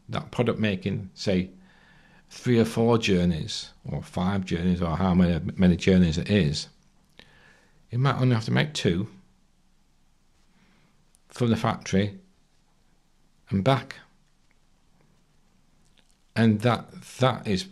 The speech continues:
part and parcel of your approach to global warming as well. But some people don't look at it in that, in that vein.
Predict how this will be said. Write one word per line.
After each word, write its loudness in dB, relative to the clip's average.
part 0
and -2
parcel -4
of -2
your 2
approach -4
to -18
global 2
warming 4
as 0
well. -2
But -4
some 2
people 2
don't 0
look -2
at -6
it 0
in 0
that, -2
in 0
that 4
vein. -8